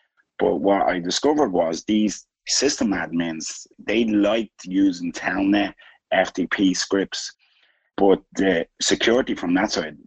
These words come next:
they should not be using it. We need to move away from those unsecure protocols. Even if they have old printers and they, they work fine,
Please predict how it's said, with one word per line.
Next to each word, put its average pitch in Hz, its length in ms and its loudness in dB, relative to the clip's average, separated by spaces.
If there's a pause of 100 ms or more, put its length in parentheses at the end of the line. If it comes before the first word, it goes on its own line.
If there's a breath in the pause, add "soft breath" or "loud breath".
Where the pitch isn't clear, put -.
they 101 140 -2
should 127 200 2
not 131 240 0
be 95 80 -6
using 90 320 2
it. 85 80 -4
We 78 220 -4
need 110 180 2
to 98 60 -6
move 98 260 2
away 92 400 2
from 104 240 0
those 82 300 0
unsecure 80 560 -8
protocols. 78 720 0
Even 143 200 2
if 143 120 0
they 117 100 -4
have 123 300 0
old 90 260 -2
printers 98 480 -4
and 98 160 2
they, 90 180 -4 (520)
they 87 100 2
work 92 300 0
fine, 113 420 0